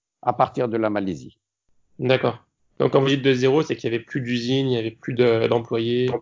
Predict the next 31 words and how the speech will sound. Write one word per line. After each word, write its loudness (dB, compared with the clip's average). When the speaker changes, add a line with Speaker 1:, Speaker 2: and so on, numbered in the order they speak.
Speaker 1:
Il -20
y -6
avait -6
plus -6
rien, 0
il -4
y -2
avait 0
plus 0
de -6
bureau, 4
il 8
y 8
avait 0
plus -6
rien. -2
Je 2
suis 4
parti, 0
moi, 4
physiquement, -2
réouvrir 2
une 0
société -2
en -4
Malaisie 0
et 4
reconstituer 0
une -2
équipe. -4
Et 4